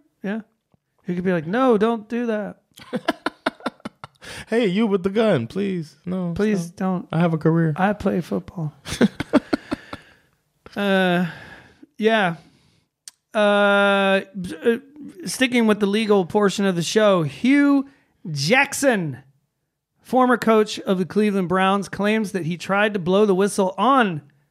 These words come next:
Speaker 1: said Cleveland Browns two,
Speaker 2: Really?
Speaker 1: two years ago. Uh,
Speaker 2: About what?
Speaker 1: about, uh,
Speaker 2: Racial discrimination?
Speaker 1: no, about tanking. About being paid to tank. Remember,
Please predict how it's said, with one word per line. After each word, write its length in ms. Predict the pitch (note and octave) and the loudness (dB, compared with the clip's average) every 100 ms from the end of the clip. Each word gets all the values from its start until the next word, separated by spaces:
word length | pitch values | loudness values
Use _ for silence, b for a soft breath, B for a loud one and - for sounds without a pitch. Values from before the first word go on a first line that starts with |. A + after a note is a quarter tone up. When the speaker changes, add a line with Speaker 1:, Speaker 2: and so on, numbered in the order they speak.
| _ _ | _ _
Speaker 1:
said 560 | - - D#3+ D3+ C#3 - | -10 0 2 2 -4 -6
Cleveland 400 | F3+ D#3+ D3 C#3 | 0 2 2 0
Browns 480 | C#3 C#3 E3 - | 0 0 -2 -4
two, 100 | G#2+ | -4
Speaker 2:
Really? 340 | D3+ - G#2+ F2 | 0 2 0 0
Speaker 1:
two 180 | B3 B3 | 0 2
years 260 | A3 A3 | 2 0
ago. 400 | F#3+ F3 E3+ G#3+ b b b b b | -2 0 0 0 b b b b b
Uh, 580 | G3 F#3 F3 E3+ E3+ D#3 - | 0 2 4 4 2 0 -2
Speaker 2:
About 320 | E3 A3+ G#3 | 0 2 2
what? 260 | B3 C#3 - b b - | 2 0 -2 b b -4
Speaker 1:
about, 600 | G3 G#3 G3+ G3 - - | 0 2 2 0 -4 -2
uh, 380 | G3 F#3+ F3+ F3 | 2 2 2 0
Speaker 2:
Racial 260 | A#2+ C#3+ D3+ | -4 -6 -6
discrimination? 560 | C#3+ D3 D3+ E3 F3 _ | -10 -8 -6 -6 -8 _
Speaker 1:
no, 340 | G#3 F3 A3+ D#4+ | -4 2 2 0
about 480 | - G3 G3+ G3 - | -2 2 2 0 -4
tanking. 600 | - G#3 A3+ F#3 C3+ A#2+ _ _ _ _ _ _ _ _ | -2 -2 0 -4 -6 -10 _ _ _ _ _ _ _ _
About 280 | E3 F#3 F3+ | 0 2 2
being 200 | G3 F#3+ | 0 0
paid 320 | - G3 F#3+ | 2 4 4
to 60 | D#3+ | 0
tank. 320 | - F#3+ D3+ | -2 0 -2
Remember, 280 | F#3+ G#3+ A#3 | -2 2 2